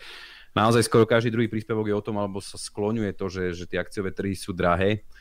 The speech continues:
Ako väčšina ľudí podľa mňa pritom reflektuje skôr tú úroveň a ten uplynulý rast, hej, ale nepozerá sa, že čo je za tým a nedáva si to do nejakého pomeru a tam v podstate funguje jednoduchá matematika, aj keď ja mám nejaké P I treba štyridsať, to je ako pomer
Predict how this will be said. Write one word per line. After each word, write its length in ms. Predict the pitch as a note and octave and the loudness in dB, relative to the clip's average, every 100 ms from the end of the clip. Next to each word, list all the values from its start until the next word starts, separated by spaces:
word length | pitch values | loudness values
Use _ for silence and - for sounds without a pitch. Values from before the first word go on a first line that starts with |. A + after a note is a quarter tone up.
| - - - | -20 -20 -14
Ako 160 | - | 0
väčšina 320 | G#2 A2+ C#3 | 2 4 4
ľudí 80 | C3 | 4
podľa 240 | A#2+ B2 A#2+ | 4 4 4
mňa 80 | |
pritom 240 | B2 B2 A#2 | 4 2 2
reflektuje 880 | A2+ - B2+ B2+ A#2+ A#2 A2+ A2 - | 2 0 -4 0 4 6 6 2 -4
skôr 480 | - - - A#2 | -14 -10 0 2
tú 160 | A#2 A2+ | 2 2
úroveň 380 | A2+ A#2 A#2 G#2+ | 6 6 6 4
a 20 | |
ten 160 | G#2+ G#2 | 2 -2
uplynulý 480 | G#2+ A#2 A2+ G#2 | 0 2 4 4
rast, 320 | F2+ D#2 - - | 2 0 -4 -6
hej, 80 | |
ale 160 | F#2 F#2 F#2+ | -4 -4 -4
nepozerá 400 | G2+ G2 G2 F#2 | -4 0 0 0
sa, 160 | G2 | -2
že 400 | F#2+ F#2+ F#2 F#2 - - - | 0 2 4 4 0 -12 -6
čo 160 | - | 2
je 80 | G#2+ | 4
za 160 | F#2+ F#2 | 6 4
tým 240 | - A2 | 2 0
a 80 | G2 | 0
nedáva 240 | F#2 G2 | 2 4
si 160 | F#2+ - | 2 0
to 80 | F#2+ | -2
do 60 | |
nejakého 260 | F#2+ - G2 | -2 0 -2
pomeru 320 | F#2 F#2+ G2+ | 2 4 4
a 80 | F#2+ | 4
tam 240 | G2+ G2+ | 4 2
v 380 | - - - - | -2 -12 -10 -2
podstate 320 | A#2+ B2 A#2+ - | 0 2 2 0
funguje 320 | A#2 B2 A#2 | 2 6 6
jednoduchá 240 | A2+ A2+ | 4 4
matematika, 640 | A2 A2 B2+ G#2+ F#2+ - F#2 | 4 4 2 0 0 -2 -2
aj 80 | |
keď 100 | - F#2 | -2 2
ja 60 | F#2+ | 4
mám 140 | F#2+ | 4
nejaké 260 | F#2+ - G2+ | 2 0 -4
P 240 | - F#2+ | -4 -4
I 0 | |
treba 240 | G2 F#2+ F#2+ | -2 -2 -2
štyridsať, 800 | - - F#2+ - A2 - - - | -2 -2 -2 2 2 2 -8 -8
to 0 | |
je 80 | E2 | -8
ako 160 | - - | -8 -2
pomer 400 | F#2 F2+ E2+ | 2 4 4